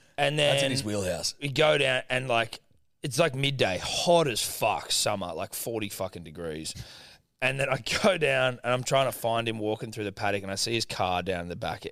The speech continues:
Speaker 1: corner of a paddock. I'm like, "Oh, if he's anywhere, he's probably there."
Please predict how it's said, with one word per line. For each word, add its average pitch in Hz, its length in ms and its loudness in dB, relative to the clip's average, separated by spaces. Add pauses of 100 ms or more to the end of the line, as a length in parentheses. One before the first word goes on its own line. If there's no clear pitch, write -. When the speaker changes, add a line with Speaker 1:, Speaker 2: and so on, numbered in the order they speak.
(100)
Speaker 1:
corner 90 340 -8
of 78 40 -6
a 73 100 -6
paddock. 87 280 -8
I'm 92 100 -10
like, 60 160 -10
"Oh, 67 260 -12 (920)
if - 180 -14
he's 92 140 -8
anywhere, 87 340 -8
he's 69 120 -10
probably 78 280 -12
there." 73 300 -10